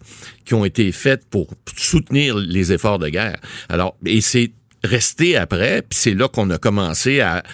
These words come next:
à donner plus de services, donc à augmenter les impôts tranquillement. Mais là, on, la pandémie fait en sorte que, bon, au fédéral, là, on est rendu à un déficit, euh, prévu d'au-dessus de deux cents, presque soixante milliards.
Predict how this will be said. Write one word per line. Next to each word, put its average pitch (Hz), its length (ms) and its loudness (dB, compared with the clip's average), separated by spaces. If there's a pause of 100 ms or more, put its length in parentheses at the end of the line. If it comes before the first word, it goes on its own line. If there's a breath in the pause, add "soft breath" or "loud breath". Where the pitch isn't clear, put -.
(100)
à 87 120 0
donner 113 360 2
plus 127 320 0
de 104 100 4
services, 104 680 0
donc 107 340 0
à 69 100 -2 (320 loud breath)
augmenter 117 560 2
les 98 220 2
impôts 104 260 0
tranquillement. 76 480 -4 (320 loud breath)
Mais 80 160 0
là, 226 400 2
on, 90 140 0
la 85 280 0
pandémie 127 520 0
fait 120 180 0
en 87 100 0
sorte 196 360 0
que, 65 400 0 (200)
bon, 107 340 -2
au 76 60 -4
fédéral, 139 600 2
là, 90 60 4
on 92 340 2
est 107 100 4
rendu 107 300 2
à - 20 4
un 131 80 2
déficit, 101 480 0 (140)
euh, 85 100 0 (460 loud breath)
prévu 110 440 2
d'au-dessus 113 400 0
de 110 60 -8
deux 113 180 4
cents, 127 300 0 (160)
presque 113 340 -2
soixante 101 500 0
milliards. 101 580 2